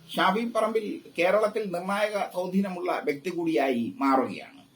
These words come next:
പാലക്കാട് രാഹുൽ മാങ്കൂട്ടത്തിൽ ഷാഫി പറമ്പിലിന്റെ നോമിനിയായിരുന്നു. രാഹുൽ മാങ്കൂട്ടത്തിൽ പാലക്കാട് ജയിച്ചു കയറിയത് ഷാഫി പറമ്പിലിന്, ആ, ഷാഫി പറമ്പിലിന്റെ വിജയം കൂടിയായി മാറി.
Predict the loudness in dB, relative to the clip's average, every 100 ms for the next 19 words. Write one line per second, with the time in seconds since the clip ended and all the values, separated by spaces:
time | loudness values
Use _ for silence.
0 | _ _ _ 4 6 6 4 2 4 4
1 | 2 4 4 4 0 0 -2 -2 -2 -2
2 | -2 -8 _ _ -2 2 2 2 0 0
3 | 0 -2 0 0 0 2 2 4 4 4
4 | 0 -2 -10 -18 -20 _ _ _ _ _
5 | -2 2 4 6 6 6 4 2 0 -2
6 | -4 -4 -10 _ 0 2 0 0 0 0
7 | -2 -4 0 2 2 -2 -2 0 -2 -4
8 | -4 -6 _ _ _ -4 0 0 0 -2
9 | 2 4 2 0 -2 -4 -6 -18 -20 -12
10 | 2 4 4 0 0 2 -2 2 2 2
11 | 0 0 0 0 -2 -8 -4 -2 -2 -2
12 | 0 0 0 -2 -6 -10 -4 -2 -2 -4